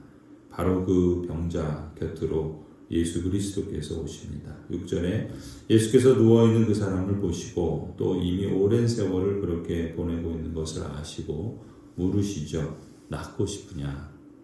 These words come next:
예수님의 질문에 병자는 자신을 물에 넣어줄 사람이 없다는 하소연만 합니다. 이러면 치료받을 수 있을 거라고 자기 나름대로 자기가 기대한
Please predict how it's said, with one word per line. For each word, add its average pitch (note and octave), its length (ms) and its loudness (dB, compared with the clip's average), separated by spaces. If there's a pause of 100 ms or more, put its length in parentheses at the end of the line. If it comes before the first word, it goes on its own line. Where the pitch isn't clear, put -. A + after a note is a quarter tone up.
(760)
예수님의 B2+ 500 6
질문에 G#2+ 500 6
병자는 F#2 680 0
자신을 F2+ 680 -2
물에 G2+ 280 4
넣어줄 G2+ 380 4
사람이 G2 420 0
없다는 F2 760 -4
하소연만 F#2+ 600 0
합니다. D2+ 460 -6 (600)
이러면 C#3 340 10
치료받을 D3+ 560 6
수 B2+ 160 0
있을 A2+ 340 4
거라고 D#2+ 380 -2
자기 G#2 260 -4
나름대로 G#2+ 760 0
자기가 A2+ 520 -2
기대한 E2+ 600 -4